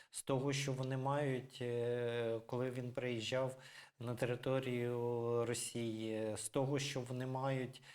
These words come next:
е, м, е, якщо підтвердиться ця інформація, звичайно, е, коли Трамп спілкувався із Путіним, коли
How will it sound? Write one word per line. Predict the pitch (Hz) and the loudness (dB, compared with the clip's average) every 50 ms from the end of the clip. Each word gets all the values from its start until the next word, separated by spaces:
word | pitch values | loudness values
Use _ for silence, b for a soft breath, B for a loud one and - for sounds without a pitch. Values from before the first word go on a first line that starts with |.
| B B B B - | B B B B 0
е, | 135 120 120 | 0 2 2
м, | 117 117 117 117 120 123 123 117 117 117 117 117 | 2 0 -2 -2 -4 -4 -4 -4 -4 -2 -2 -2
е, | 117 117 113 113 113 113 | -2 0 0 0 0 0
якщо | 113 113 104 - - - 127 123 127 123 120 117 113 113 - - - - - _ _ | 0 0 0 0 0 2 2 2 4 2 2 2 2 0 -2 -4 -6 -12 -18 _ _
підтвердиться | - 123 113 117 127 120 117 117 120 113 - - 117 | -2 -2 2 4 4 4 4 2 0 -2 -2 -4 -6
ця | 104 - 123 | -4 -2 -2
інформація, | 120 117 113 110 - 123 123 117 117 117 110 - - 117 107 | -2 -2 -4 -4 -6 -4 -2 -2 -2 -2 -2 -4 -6 -6 -4
звичайно, | 104 110 113 110 - 120 117 113 110 110 110 B B B B B B B _ 131 | -4 -4 -6 -4 -2 -2 -2 -2 -4 -8 -10 B B B B B B B _ -4
е, | 120 113 110 110 107 110 110 110 110 110 113 113 110 110 - - 117 - | -2 0 0 0 0 0 2 2 2 2 2 2 0 -2 -4 -8 -8 -4
коли | - - 117 117 127 123 120 113 117 - - - 131 113 | -2 0 0 2 2 2 2 2 2 0 -2 -6 -8 0
Трамп | - 127 127 123 127 123 | 4 6 6 6 4 0
спілкувався | - - - - 117 - - 120 117 127 123 - - 127 | -4 -6 -6 -6 -6 -4 -4 -4 -2 -2 -2 -2 -2 -2
із | 123 117 - | -2 -2 -2
Путіним, | - - - 135 135 135 131 117 113 107 107 104 | -4 -4 -4 -4 -2 -2 -4 -4 -4 -6 -6 -8
коли | - - 110 110 117 117 113 117 113 110 110 107 | -6 -6 -4 -4 -2 -2 -2 -2 -2 -2 -2 -2